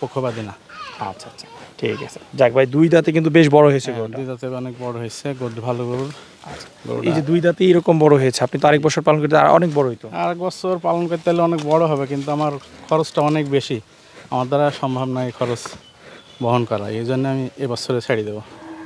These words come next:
Speaker 2: আচ্ছা, অনেক খরচ?
Speaker 1: হ্যাঁ, অনেক খরচ।
Speaker 2: আচ্ছা, আচ্ছা। এই যে, আহ, বললেন যে অনেক খরচ হচ্ছে, আসলে খরচের যদি একটু বিস্তারিত বলেন যে কী ধরনের খাবার দাবার দিয়ে পালন করতেছেন এবং আপনার, আহ, খরচটা কেমন যাচ্ছে?
Speaker 1: খাওয়া দাওয়ার, খাবার মনে করেন যে এই <clears throat> আমি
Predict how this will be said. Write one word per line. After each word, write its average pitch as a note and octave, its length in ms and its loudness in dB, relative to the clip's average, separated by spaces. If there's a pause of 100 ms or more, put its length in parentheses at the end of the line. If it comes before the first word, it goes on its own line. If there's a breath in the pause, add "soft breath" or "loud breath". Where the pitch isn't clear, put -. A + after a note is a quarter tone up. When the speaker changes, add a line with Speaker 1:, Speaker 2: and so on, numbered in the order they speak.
(100)
Speaker 2:
আচ্ছা, - 260 -8
অনেক D3 240 -2
খরচ? B2+ 400 2
Speaker 1:
হ্যাঁ, A#2+ 120 -8
অনেক A#2+ 280 -8
খরচ। G2+ 220 -12 (240)
Speaker 2:
আচ্ছা, A2 180 -18
আচ্ছা। - 160 -20 (340)
এই C#3 100 -6
যে, D3 440 0
আহ, C3+ 60 0
বললেন C3+ 240 -2
যে C#3 60 0
অনেক C3+ 160 2
খরচ B2+ 240 6
হচ্ছে, A2+ 240 2
আসলে C3+ 280 4
খরচের C#3 380 4
যদি C#3 180 2
একটু C#3 140 -2
বিস্তারিত C3+ 380 4
বলেন A#2 240 4
যে A#2 80 0
কী D3 180 0
ধরনের C#3 180 6
খাবার C3 280 4
দাবার C3+ 180 6
দিয়ে C3+ 100 4
পালন C3+ 220 2
করতেছেন D3+ 380 0
এবং B2+ 200 6
আপনার, B2+ 300 4
আহ, - 520 0
খরচটা C#3 400 2
কেমন B2+ 240 -4
যাচ্ছে? A#2 280 -8 (840 loud breath)
Speaker 1:
খাওয়া E3 240 4
দাওয়ার, E3+ 520 0
খাবার E3 300 0
মনে D#3+ 220 0
করেন D3+ 280 0
যে E3 180 4
এই D#3+ 100 2 (160)
<clears throat> F#3+ 200 2
আমি E3 260 0